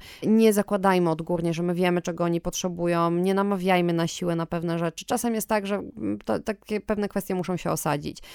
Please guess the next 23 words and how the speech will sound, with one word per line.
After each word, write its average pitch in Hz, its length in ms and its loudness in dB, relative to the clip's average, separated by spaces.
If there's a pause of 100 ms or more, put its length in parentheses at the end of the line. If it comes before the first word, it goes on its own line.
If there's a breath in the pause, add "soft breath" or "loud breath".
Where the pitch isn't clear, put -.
(180 loud breath)
My 208 80 2
możemy 220 300 2
coś 208 120 0
zaproponować 202 680 0
i 208 40 -2
myślę 196 280 -2
sobie, 196 320 -2
że 190 200 2
samo 190 240 -2
wspomnienie 190 580 0
o 160 100 2
tym, 165 360 0
zresztą 208 200 -2
miewałam 208 500 4
tak 147 140 -4
właśnie 165 240 -4
w - 40 -16
tych 165 120 -6
rozmowach, 160 440 -2
że 165 120 -4
studenci 180 360 -2
wspominali, 185 540 -2
że 175 140 0